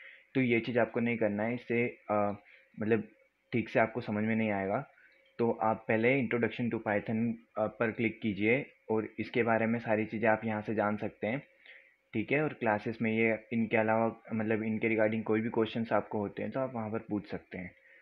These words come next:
और इसके बाद में वेरिएबल, डेटा टाइप्स, इस टाइप से आप one by one, अ, स्टडी करेंगे।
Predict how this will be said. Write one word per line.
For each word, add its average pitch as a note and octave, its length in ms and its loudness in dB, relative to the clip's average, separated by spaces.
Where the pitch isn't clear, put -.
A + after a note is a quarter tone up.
और G#2 220 0
इसके - 280 -2
बाद A2+ 160 2
में A2+ 100 0
वेरिएबल, A2 500 2
डेटा G#2 260 -2
टाइप्स, G#2 420 -2
इस A2 140 -6
टाइप G#2+ 200 2
से - 160 -6
आप C3 240 0
one G#2+ 220 -2
by A2 220 4
one, C3 220 -2
अ, G2+ 280 0
स्टडी A2+ 320 0
करेंगे। F#2+ 480 -4